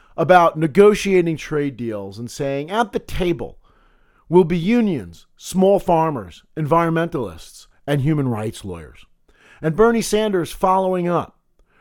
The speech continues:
reminding us that this is the Democratic wing of the Democratic Party. The idea that we need trade agreements, but the problem with pr-, trade agreements in the past, the, the problem to some extent with the Trans-Pacific Partnership, which was a great idea,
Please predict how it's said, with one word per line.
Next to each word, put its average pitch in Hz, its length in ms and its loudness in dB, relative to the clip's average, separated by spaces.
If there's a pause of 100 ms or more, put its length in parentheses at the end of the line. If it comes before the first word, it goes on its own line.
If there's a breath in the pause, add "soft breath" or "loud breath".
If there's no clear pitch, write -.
(100)
reminding 226 520 4
us 180 200 -2
that 185 140 0
this 180 200 0
is 165 160 -4
the 170 60 -8
Democratic 180 800 0
wing 160 420 0
of 143 140 -2
the 160 80 0
Democratic 143 640 -2
Party. 147 440 -4 (760 loud breath)
The 180 140 4
idea 214 560 4
that 156 340 0
we 214 220 2
need 240 520 0
trade 208 320 2
agreements, 98 680 -10
but - 100 -8
the - 80 -2
problem 269 460 2
with 240 160 -4
pr-, 185 160 -2
trade 185 420 -2
agreements 156 480 -4
in 143 120 -6
the 135 60 -8
past, 87 400 -14
the, 127 140 -12 (160)
the 117 80 -10
problem 175 540 0
to 156 140 -10
some 165 260 -4
extent 151 340 -6
with 135 120 -12
the - 80 -20
Trans-Pacific 143 840 -8
Partnership, 127 540 -8
which - 100 -20
was 113 140 -12
a 110 60 -10
great 110 280 -4
idea, 123 480 -4